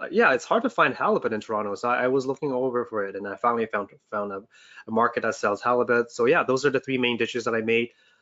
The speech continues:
So lamb racks, jerk chicken, and halibut. And yeah, I'm just really full right now, so I'm just having a glass of, you know, uh, bourbon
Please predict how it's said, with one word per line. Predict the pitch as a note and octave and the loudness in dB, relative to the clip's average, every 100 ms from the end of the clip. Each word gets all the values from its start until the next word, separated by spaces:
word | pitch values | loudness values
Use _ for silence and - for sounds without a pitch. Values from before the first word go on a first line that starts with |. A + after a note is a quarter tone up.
| _ - | _ -10
So | - G#2+ | -2 0
lamb | G#2+ C3+ C#3 | 4 4 6
racks, | C3+ C3+ - - - _ _ | 6 4 0 -16 -20 _ _
jerk | C#3+ C#3 | -2 0
chicken, | C3+ B2 B2 A#2+ A#2+ | -2 -4 -2 -2 -4
and | G#2+ G#2+ G#2 G#2 G#2 G2+ G2+ G2+ | -4 -4 -4 -4 -6 -8 -10 -6
halibut. | G#2+ G2 - - - _ _ - | -6 -6 -12 -18 -20 _ _ -10
And | G#2+ G#2 G#2 G#2+ | -8 -6 -8 -4
yeah, | E3 C3+ | 0 2
I'm | A2+ A#2 | 2 0
just | C3+ - | -2 2
really | C3+ C3 | 4 4
full | - A#2 | 4 4
right | A2+ A2 | 6 4
now, | G#2+ G#2 | 2 2
so | A2 | 0
I'm | G#2 | -4
just | G#2 | -2
having | A2+ A2 G2+ | -2 0 -2
a | |
glass | G#2 G2 F#2+ | -2 -2 -2
of, | G2+ F#2+ - _ _ _ _ - C#3+ | -4 -6 -12 _ _ _ _ -20 -8
you | G#2 | -4
know, | G2+ F#2+ | -2 -2
uh, | G#2 G2+ | -2 -2
bourbon | F#2 C3+ C#3 C3+ | 4 6 6 2